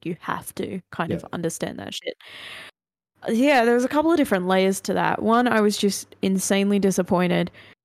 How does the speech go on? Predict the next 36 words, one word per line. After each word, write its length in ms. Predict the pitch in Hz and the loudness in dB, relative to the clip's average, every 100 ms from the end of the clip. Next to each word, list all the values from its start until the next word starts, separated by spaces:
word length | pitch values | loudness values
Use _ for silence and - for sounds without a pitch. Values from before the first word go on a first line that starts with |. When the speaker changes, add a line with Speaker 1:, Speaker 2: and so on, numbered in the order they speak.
| - | -2
Speaker 1:
when 380 | 196 214 233 247 | 2 4 4 4
I 280 | - 226 | 4 2
looked 380 | 214 196 185 - - | 4 2 0 -4 0
at 360 | 185 175 170 - _ _ _ _ _ _ _ _ - | 2 4 2 -2 _ _ _ _ _ _ _ _ -2
the 180 | 196 180 | 0 0
copyright 540 | - 196 202 190 175 | -2 0 2 2 2
infringement 560 | 185 - 180 180 180 - | -2 -2 -2 -2 -4 0
notices 880 | 175 170 180 180 165 170 - - - _ _ - | 0 0 0 0 0 -2 -6 -12 -16 _ _ -8
that 440 | 202 202 170 160 _ _ _ _ _ _ | -2 2 2 0 _ _ _ _ _ _
some 300 | - - 190 | -6 0 0
creators 520 | 190 196 190 175 175 - | 0 0 2 2 0 2
were 120 | 175 | 0
putting 320 | - 190 175 | 2 -2 -2
on 100 | 175 | -2
their 120 | 175 | -2
Twitter 300 | 175 180 170 | -2 -2 0
to 80 | 170 | 0
be 140 | 180 175 | 0 0
like, 220 | 175 - | 0 0
"Bungie, 340 | 180 185 180 | 0 2 0
what 260 | 170 185 - | 0 -2 -2
the 80 | - | -10
fuck?" 540 | - 180 151 208 - - _ _ _ _ _ _ _ _ _ - | 0 2 2 -2 -14 -20 _ _ _ _ _ _ _ _ _ 2
I 120 | 226 | 4
was 200 | 269 254 | 4 4
looking 300 | 208 262 233 | 2 2 2
at 160 | 185 185 | 2 0
them 300 | 175 175 180 | 0 0 -2
and 140 | 208 | 0
I 40 | |
was 80 | 214 | 0
like, 120 | 214 | -2
"This 140 | 214 - | -6 -4
is 60 | |
not 120 | 226 180 | -2 0
Bungie." 400 | 180 185 - | 0 -2 -6